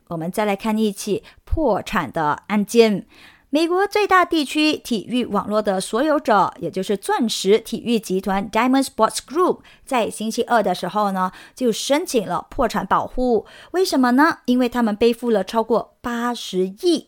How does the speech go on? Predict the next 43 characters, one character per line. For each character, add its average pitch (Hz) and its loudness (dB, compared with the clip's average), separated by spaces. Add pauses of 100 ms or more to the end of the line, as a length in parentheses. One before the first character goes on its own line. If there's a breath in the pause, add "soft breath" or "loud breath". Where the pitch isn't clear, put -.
美 180 -2
元 165 -6
的 190 0
债 220 0
务。 247 2 (420 loud breath)
那 311 0
该 381 0
公 392 -2
司 370 -6
呢， 359 0
也 190 0
是 185 -4
辛 320 -6
克 294 0
莱 196 0
广 190 -6
播 226 -2
集 190 -4
团 196 -2 (240 loud breath)
独 262 -2
立 349 2
运 302 0
营 214 -2
的 202 2 (120 loud breath)
未 294 0
合 190 0
并 302 2
的 190 0
子 175 -8
公 196 -2
司。 269 -2 (400 loud breath)
在 415 2
德 349 2
克 339 2
萨 311 4
斯 277 -2
州 277 4
申 247 -2
请 233 -4
破 233 0
产 185 -6
保 190 -2
护。 233 0